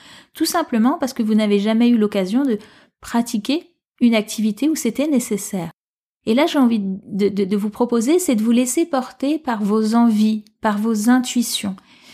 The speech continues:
Si vous êtes attiré par un domaine, si vous êtes attiré par quelque chose en particulier, eh bien, allez-y, essayez. Ne vous réfrénez pas. C'est sans doute qu'il y a un talent, euh, derrière qui est peut-être caché.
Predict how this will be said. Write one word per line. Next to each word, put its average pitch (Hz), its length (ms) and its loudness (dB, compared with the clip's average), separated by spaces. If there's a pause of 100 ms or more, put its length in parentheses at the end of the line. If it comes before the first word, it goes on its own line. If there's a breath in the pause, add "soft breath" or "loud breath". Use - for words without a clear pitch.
(160 loud breath)
Si - 180 -2
vous 226 200 2
êtes 226 300 -2
attiré 240 800 -2
par 208 180 -4
un 220 60 2
domaine, 220 460 2
si 247 160 -2
vous 208 180 2
êtes - 260 -6 (120)
attiré 254 680 0 (380 loud breath)
par 208 160 -2
quelque 240 260 0
chose 262 220 -2
en 247 80 4
particulier, 220 720 -4
eh 226 100 0
bien, 240 280 2
allez-y, 247 640 2 (320)
essayez. 220 680 0 (380 loud breath)
Ne 226 160 4
vous 254 240 0
réfrénez 247 720 2
pas. 226 240 -4 (580)
C'est 226 200 -4
sans 269 240 0
doute 285 360 -2 (120)
qu'il 226 160 -4
y - 20 4
a 226 80 2
un 226 80 0
talent, 247 560 0 (140)
euh, 208 240 0
derrière 214 600 0 (240)
qui 196 120 0
est - 20 -2
peut-être 214 340 -2
caché. 220 500 -2